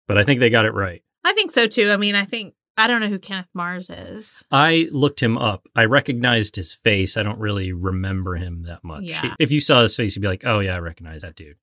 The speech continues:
Speaker 2: I mean, I think Robin could have done anything.
Speaker 1: Yeah,
Speaker 2: but,
Speaker 1: absolutely.
Speaker 2: I mean, Randy Quaid was spectacular. So.
Speaker 1: <laughs> I love that scene when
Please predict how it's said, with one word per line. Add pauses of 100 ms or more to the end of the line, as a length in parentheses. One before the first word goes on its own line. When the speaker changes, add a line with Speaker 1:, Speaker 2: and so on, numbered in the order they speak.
(180)
Speaker 2:
I
mean,
I
think
Robin
could
have
done
anything.
Speaker 1:
Yeah,
Speaker 2:
but,
Speaker 1:
absolutely.
Speaker 2:
I
mean,
Randy
Quaid
was (120)
spectacular.
So. (260)
Speaker 1:
<laughs>
I
love
that
scene (100)
when